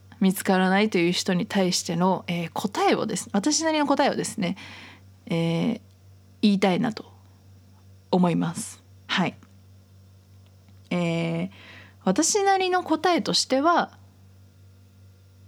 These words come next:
とにかく興味を持ったこととか、そのタイミングでできる環境に置かれたことは、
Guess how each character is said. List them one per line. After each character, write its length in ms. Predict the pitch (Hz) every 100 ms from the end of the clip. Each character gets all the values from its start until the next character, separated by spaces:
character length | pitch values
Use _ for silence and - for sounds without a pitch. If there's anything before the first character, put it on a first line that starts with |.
| -
と 160 | - 523
に 140 | 523
か 120 | 214
く 420 | 190 196 185 165 - - - - - - - - - - - - -
興 160 | - 508
味 120 | 330 190
を 60 |
持 100 | 185
っ 80 | 196 -
た 120 | -
こ 140 | - 156
と 200 | - - - - - -
と 100 | 185
か、 340 | - 202 180 - - - -
そ 180 | -
の 160 | 285 415
タ 140 | 403
イ 100 | 381
ミ 140 | 359 359
ン 100 | 339
グ 100 | 320
で 300 | 349 226 - - - - - -
で 180 | 196 220
き 120 | 381
る 100 | 226
環 320 | - 226 233
境 200 | 254 233
に 120 | 226
置 100 | 214
か 120 | 190 233
れ 100 | 226
た 100 | 208
こ 120 | 196
と 200 | 190 - - - - -
は、 220 | 233 208